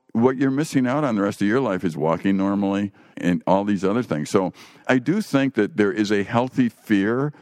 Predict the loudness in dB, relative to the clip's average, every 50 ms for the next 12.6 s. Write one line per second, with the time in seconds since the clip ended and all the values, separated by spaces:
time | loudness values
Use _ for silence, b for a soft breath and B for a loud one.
0 | B B B 0 2 2 2 0 -2 -2 -2 0 0 0 0 -2 -2 -2 -2 0
1 | -2 -2 0 0 0 0 0 0 0 -2 -4 -6 -8 B B B B B B B
2 | 0 0 0 0 -2 -2 -2 0 0 0 -2 -2 -4 -4 0 0 0 2 2 0
3 | -2 -2 -2 -2 0 0 0 0 0 0 -2 -2 -2 -2 -2 0 0 0 0 0
4 | -2 -4 -2 0 -2 -2 0 0 -2 -2 -2 -2 -2 -2 -2 -2 -2 -4 -4 -4
5 | -4 -4 -6 -6 -6 -8 -12 -16 B B B B B B -2 -2 0 0 0 0
6 | 0 0 -2 -2 0 0 0 -2 -2 -2 -2 -4 -6 _ _ _ b b b b
7 | b b b -8 -2 0 2 2 2 0 -2 -2 0 0 0 0 -2 -4 -2 -2
8 | 0 0 0 0 0 0 -2 -2 -4 -6 _ _ _ -6 -2 -2 -2 -2 -2 -2
9 | 0 0 0 0 0 0 -2 -2 -2 -2 0 0 0 0 0 0 0 -2 -2 -2
10 | 0 0 0 0 0 0 0 0 -2 -2 -4 -2 0 0 2 2 0 0 -2 -4
11 | -4 -4 -2 -2 0 -2 -4 -4 -4 -2 0 0 0 0 -2 -2 -2 0 0 -2
12 | -2 -2 -2 -2 -2 -2 -2 -4 -4 -4 -6 -8